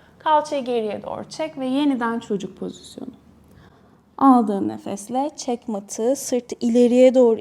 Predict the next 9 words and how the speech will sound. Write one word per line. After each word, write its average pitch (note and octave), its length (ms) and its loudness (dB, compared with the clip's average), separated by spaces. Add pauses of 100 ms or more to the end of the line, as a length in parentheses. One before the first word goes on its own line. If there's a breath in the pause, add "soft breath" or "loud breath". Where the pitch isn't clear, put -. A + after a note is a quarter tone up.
it, - 320 -2
omuzlar A#3 460 -2
ileriye. B3+ 600 -2 (340 soft breath)
Nefesi C#4+ 360 -6
verirken C4+ 680 -4
belin A#3+ 380 -4
çukurlaşsın, A#3 760 -8
kalça A3+ 460 -14
geriye. - 380 -14